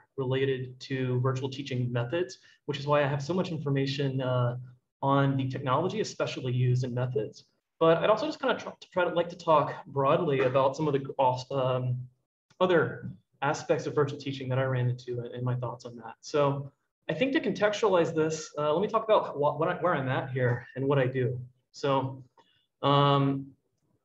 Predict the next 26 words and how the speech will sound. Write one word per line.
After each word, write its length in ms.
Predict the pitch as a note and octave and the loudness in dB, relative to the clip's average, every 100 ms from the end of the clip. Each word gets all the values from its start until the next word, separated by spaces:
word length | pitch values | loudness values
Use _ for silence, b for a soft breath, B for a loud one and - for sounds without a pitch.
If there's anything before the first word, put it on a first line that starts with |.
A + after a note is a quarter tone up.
| _ | _
starting 640 | - - - E3+ G#3+ A3 G3 | -20 -4 4 4 4 0 -2
in 300 | E3 E3 D3+ | 0 0 0
about 340 | B2+ C#3 C#3 | 0 0 0
August 600 | C3 C3 G3+ - - _ | 2 2 2 -4 -10 _
twenty 260 | - E3 D3+ | -8 -6 -6
twenty, 460 | - C#3 A#2 F#3 - | -4 -2 -2 -4 2
fall 240 | D#3+ D#3+ | 2 2
twenty 240 | D#3+ C#3 C3+ | 0 -2 -2
twenty, 360 | C3 B2+ B2+ - _ _ _ _ _ | -2 -2 -4 -10 _ _ _ _ _
I 80 | C3+ | -4
began 240 | C3+ D3+ | 0 0
a, 100 | E3 - C#3 | 0 -2 -4
a 100 | C3 | 0
full-time 380 | E3+ - D#3+ C#3 | -2 0 -2 0
teaching 300 | D#3+ E3+ D3 | -4 -4 -4
position 400 | C#3 C3+ D3 B2+ | -2 -2 -2 -4
here, 480 | C3 B2 B2 - - | -2 -2 -2 -8 -6
uh, 300 | C3 C3 B2 | -2 0 0
which 220 | C3+ C3+ | 0 0
is 260 | C#3 C3 C#3+ | -2 0 -2
a 160 | C3 | -2
combination 640 | C3 F#3+ G3 D#3 - D3 | -2 -4 0 0 0 0
of 260 | C3 B2 - | 0 0 -2
course 320 | - E3 - | 0 0 0
pedagogical 640 | - D#3+ D3 C3 C3+ - C#3+ | -2 0 2 2 0 -2 -6
development, 640 | B2 B2 C#3+ E3+ G#3 | 2 4 4 2 -2